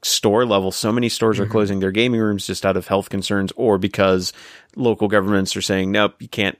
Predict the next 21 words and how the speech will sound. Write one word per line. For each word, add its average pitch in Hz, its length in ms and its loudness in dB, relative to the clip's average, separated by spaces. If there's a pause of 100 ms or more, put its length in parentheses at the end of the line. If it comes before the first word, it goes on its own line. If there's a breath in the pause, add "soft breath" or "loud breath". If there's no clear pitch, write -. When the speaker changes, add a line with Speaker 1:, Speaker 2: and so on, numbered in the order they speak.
(120)
Speaker 1:
have 98 260 -2
this 95 200 -4
open. 92 320 0
This 90 200 -6
isn't 90 220 -4
an 87 120 -4
essential 92 460 -4
business." 101 840 0 (500 soft breath)
Which, 123 280 0
I - 60 -6
mean, 107 260 0
it's - 140 -4
essential 113 400 0
to 104 60 -6
the 95 100 -10
people 101 260 -4
who 95 60 0
are 90 120 0
running 101 300 2
it. 92 220 -2
So, 92 460 0